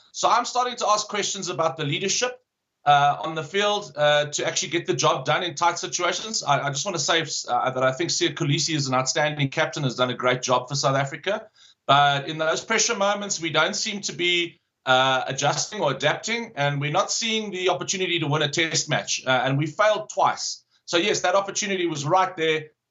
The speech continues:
Um, and they, they w-, once again, they went for the try. They were unsuccessful.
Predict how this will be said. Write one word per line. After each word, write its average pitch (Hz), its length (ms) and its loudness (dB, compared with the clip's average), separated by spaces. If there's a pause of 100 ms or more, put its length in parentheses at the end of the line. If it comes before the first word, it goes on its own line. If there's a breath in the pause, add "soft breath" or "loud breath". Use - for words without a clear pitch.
(160)
Um, 131 480 2
and 143 400 2
they, 143 200 2
they 147 140 2
w-, 147 200 -2
once 165 240 0
again, 160 240 -4
they 139 140 0
went 165 180 -2
for 165 80 -10
the 143 100 -4
try. 147 240 4
They 135 120 0
were 135 100 -2
unsuccessful. 180 1000 -2